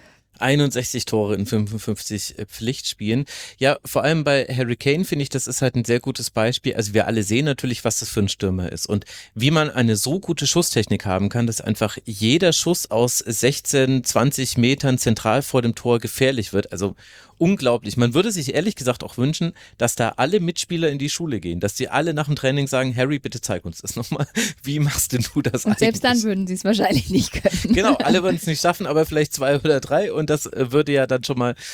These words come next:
Speaker 1: für ihre Karriere sehr Gutes bedeuten. Aber auch hier, es ist, man muss ein bisschen vorsichtig sein. Ich will jetzt nicht immer sagen, die Bayern jetzt, das sind die Triple-Bayern von damals. Aber wenn man sich eben anguckt, was halt die größeren der Bayern-Teams ausgezeichnet hat in den letzten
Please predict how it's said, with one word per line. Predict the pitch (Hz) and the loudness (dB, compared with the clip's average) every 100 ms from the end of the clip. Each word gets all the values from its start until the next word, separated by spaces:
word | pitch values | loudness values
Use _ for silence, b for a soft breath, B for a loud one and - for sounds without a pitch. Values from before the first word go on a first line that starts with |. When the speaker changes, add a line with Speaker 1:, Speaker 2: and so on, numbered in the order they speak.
| B B B B - | B B B B -2
Speaker 1:
für | 160 | 0
ihre | 156 165 190 | 2 2 0
Karriere | 175 156 143 143 143 | 0 -2 0 0 0
sehr | 131 123 - | 2 0 0
Gutes | 117 147 147 117 | -4 -6 -4 -6
bedeuten. | 110 95 95 98 B B B | -2 0 0 -2 B B B
Aber | - 131 131 | 0 0 0
auch | 127 - | -2 -4
hier, | 147 175 196 - | -4 0 0 -2
es | 127 | -4
ist, | 143 - - - - _ _ - 95 _ | -6 -6 -8 -16 -20 _ _ -20 -20 _
man | - 131 | -2 2
muss | 151 202 | 2 0
ein | |
bisschen | 147 143 | -2 -4
vorsichtig | 113 151 135 - 117 | 0 0 0 -6 -4
sein. | 110 107 | 0 0
Ich | 107 | 2
will | 131 | 2
jetzt | 127 | 2
nicht | 139 143 | 0 0
immer | 131 | 0
sagen, | 113 110 117 117 107 b b b _ - | 0 2 2 0 -2 b b b _ -8
die | 113 | 0
Bayern | 110 120 117 | 2 2 2
jetzt, | 120 127 - - | 0 0 -4 -4
das | 110 104 | -2 0
sind | 123 113 | 0 0
die | 107 | -2
Triple-Bayern | - 139 123 98 101 95 | -2 -2 0 0 0 0
von | 92 92 | -2 -2
damals. | 104 127 87 80 - | 0 -2 -4 -6 -4
Aber | 113 113 101 B B - | 0 0 0 B B 0
wenn | 120 | 2
man | 120 | 2
sich | 117 113 | -2 -6
eben | 104 | -2
anguckt, | 139 165 151 - | -2 -2 -4 0
was | 135 - | -2 0
halt | 117 - - _ _ _ _ - | -2 -2 -10 _ _ _ _ -10
die | 107 | -8
größeren | - - 156 - 123 117 | -4 0 0 0 0 0
der | 110 | 2
Bayern-Teams | 107 110 - 107 | 2 0 -2 -4
ausgezeichnet | - - - - 90 92 - | -4 -6 -6 -8 -8 -10 -10
hat | 87 | -10
in | 90 | -8
den | 90 | -6
letzten | 82 92 - 98 87 85 | -6 -8 -6 -4 -2 -4